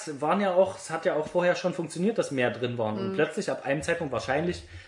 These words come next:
Speaker 1: lag's an unserem Upload-Service, dass dort irgendwie was umgestellt wurde.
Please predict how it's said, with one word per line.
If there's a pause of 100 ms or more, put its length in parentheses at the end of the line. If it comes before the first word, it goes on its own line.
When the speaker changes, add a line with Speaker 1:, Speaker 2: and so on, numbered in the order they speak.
(160)
Speaker 1:
lag's
an
unserem
Upload-Service,
dass
dort
irgendwie
was
umgestellt
wurde.